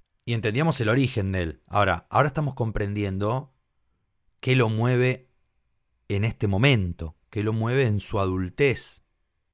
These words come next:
que no es otra cosa que la necesidad de humanizarse. Humanizarse acercándose a, a su hermana, a, a construir algo que tenga que ver con lo familiar, que es lo que perdió de pibe,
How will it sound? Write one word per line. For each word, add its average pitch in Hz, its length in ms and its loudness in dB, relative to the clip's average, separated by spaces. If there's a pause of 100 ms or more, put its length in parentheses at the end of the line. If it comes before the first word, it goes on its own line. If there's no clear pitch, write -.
(120)
que 135 140 0
no 170 100 2
es 180 120 0
otra 175 320 0
cosa 170 520 -2 (220)
que 117 140 -2
la 113 160 2
necesidad 135 960 -2 (500)
de 107 100 -2
humanizarse. 113 920 2 (720)
Humanizarse 131 580 -2
acercándose 127 680 -2
a, 101 180 -6
a 95 120 -8
su 107 160 -8
hermana, 107 520 -2 (140)
a, - 340 -18
a - 40 -18
construir 117 560 -6
algo 139 300 0
que 98 80 -10
tenga 127 260 -6
que 107 100 -6
ver 131 260 -2 (400)
con 101 140 -4
lo 101 80 -4
familiar, 101 680 -2 (120)
que 113 120 -4
es 120 60 0
lo 107 140 0
que 101 160 -4
perdió 107 640 0
de 107 160 -2
pibe, 135 480 0